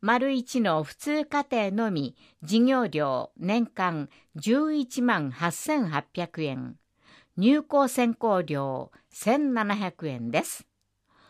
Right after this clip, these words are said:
申し込み等詳細はホームページで。お問い合わせは産業労働局能力開発課まで。電話零三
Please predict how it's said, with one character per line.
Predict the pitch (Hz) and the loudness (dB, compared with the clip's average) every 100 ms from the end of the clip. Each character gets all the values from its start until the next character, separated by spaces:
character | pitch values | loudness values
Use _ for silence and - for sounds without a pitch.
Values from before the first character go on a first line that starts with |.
| _ _ _ _ | _ _ _ _
申 | 196 302 | 2 2
し | 339 | 2
込 | - 302 | 0 0
み | 269 | 2
等 | 294 | 0
詳 | 233 185 160 | 0 -2 -4
細 | - 147 135 | -4 -4 0
は | 131 - _ | -2 -2 _
ホ | - 185 277 | 0 4 6
ー | |
ム | 254 247 | 4 2
ペ | 190 160 | 0 0
ー | |
ジ | 143 - | -2 -12
で。 | 95 - _ _ _ _ _ _ _ - | -12 -12 _ _ _ _ _ _ _ -6
お | 214 | -2
問 | 311 311 | 0 0
い | 285 | 2
合 | 262 | 0
わ | |
せ | 247 220 | 0 0
は | 196 190 - _ | 0 -2 -14 _
産 | - 226 302 302 | 0 2 4 4
業 | 285 269 | 4 4
労 | 240 247 | 4 2
働 | 214 190 143 | 4 2 0
局 | 127 - - | -6 -14 -6
能 | 190 294 302 | 2 2 4
力 | 175 131 - | 0 -2 -6
開 | - 170 190 | 0 0 0
発 | 175 - | -4 -4
課 | 170 147 | -2 -2
ま | 135 | -2
で。 | - - _ _ - _ 156 | -6 -16 _ _ -20 _ 0
電 | 208 233 208 | 2 2 2
話 | 170 - | 2 2
零 | 160 190 247 | -2 -2 -2
三 | - 190 139 | -2 -2 -2